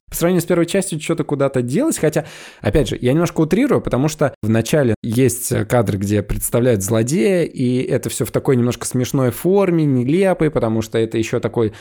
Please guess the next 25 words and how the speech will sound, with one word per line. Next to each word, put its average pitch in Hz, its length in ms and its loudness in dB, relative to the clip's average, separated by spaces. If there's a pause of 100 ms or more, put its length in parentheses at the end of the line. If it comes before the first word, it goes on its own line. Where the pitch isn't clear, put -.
случайный 123 420 0
злодей, 131 360 2
у 170 80 0
которого 135 360 0
нет 139 240 -2
силы, 196 640 0 (100)
и 131 320 2
битва 147 420 0
такая, 151 360 2
она 127 180 2
на 127 140 2
фоне 160 540 2
где-то 135 440 0
происходит, 151 760 0
э, 117 320 2
не 127 480 -2
особо 123 300 0
важно, 147 460 2
и 135 80 -2
ты 123 100 -6
понимаешь, 120 400 -2
что, 107 220 -2
ага, 110 240 2
ну 107 100 0
это 107 300 -2